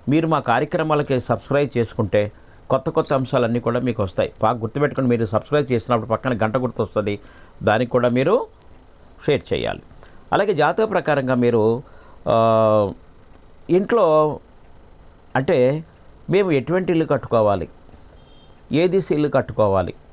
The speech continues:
అసలు మాకు ఇంటి యోగం ఉందా లేదా, ఇలా రకరకాల సందేహాలు వస్తాయి. ఇల్లు కట్టుకున్న తర్వాత మేము ఇల్లు కట్టుకున్నామండి, కానీ ఇంట్లో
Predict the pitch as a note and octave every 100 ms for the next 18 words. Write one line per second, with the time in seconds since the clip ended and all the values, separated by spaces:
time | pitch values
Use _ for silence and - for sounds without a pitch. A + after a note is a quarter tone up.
0 | - - - - - - - - - -
1 | D3+ E3 E3 D3+ D3 C3+ C3+ B2+ C3+ D#3
2 | C#3+ C#3 C#3+ A#2+ B2 B2 A2+ G2+ F2+ -
3 | - - - - - - - - - -
4 | - A3+ A#3+ E3+ D3+ D3 D3 D#3+ B2 A#2+
5 | A2 G#2+ F#2 - - - - - - -
6 | - D3 G3+ - D#3 F3+ G#3+ A3 G#3+ G3
7 | F#3+ F3+ E3 C#3+ C#3 - - - - -
8 | D#3+ F#3+ D3 E3 E3+ E3+ E3 F3 E3+ D#3+
9 | C3+ A#2+ - - - - - - D#3 F#3+
10 | F3 F3+ F#3